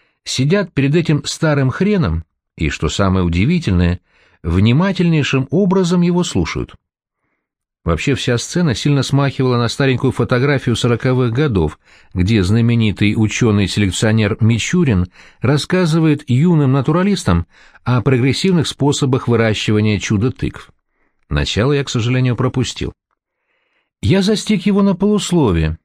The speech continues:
когда он тормознулся, чтобы поглотить водяру, причём делал он это мастерски. Примерно так же задумчиво и утомлённо пили воду где-нибудь на продолжительном докладе в Ц К К П С С в застойные годы,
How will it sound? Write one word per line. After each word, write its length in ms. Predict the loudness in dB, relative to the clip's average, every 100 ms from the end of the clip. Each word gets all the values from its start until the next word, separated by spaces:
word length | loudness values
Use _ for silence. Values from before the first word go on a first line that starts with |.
| _ _ -6
когда 260 | 0 2
он 100 | 2
тормознулся, 680 | 2 2 2 2 0 0 -2
чтобы 420 | -2 0 0 -2
поглотить 640 | -2 0 2 0 -2 -2 0
водяру, 640 | -2 0 0 0 -2 -4 _ -20 _
причём 460 | -4 -2 0 0 0 _ -10
делал 580 | -4 0 2 2 0 0
он 180 | 0 2
это 280 | 2 -2 0
мастерски. 640 | 0 2 0 -2 -2 -4 -6 _ _ _ _ _ _ _ _
Примерно 420 | 0 2 2 2
так 220 | 0 0 2
же 100 | 2
задумчиво 800 | 2 2 2 2 2 2 2
и 160 | 2 2
утомлённо 840 | 2 2 2 4 2 2 2 0
пили 440 | 0 0 2 0 0
воду 640 | 0 2 2 2 2 0 -4 _
где-нибудь 540 | -2 2 2 2 2 2
на 300 | 2 0 -2
продолжительном 680 | 0 2 2 2 2 2 2
докладе 420 | 0 0 0 0
в 60 | -2
Ц 140 | -2
К 140 | 0
К 140 | 0 0
П 180 | 0 0
С 140 | 0
С 240 | -2 -2 -4
в 60 |
застойные 600 | -2 -2 0 0 2 2
годы, 360 | 0 0 0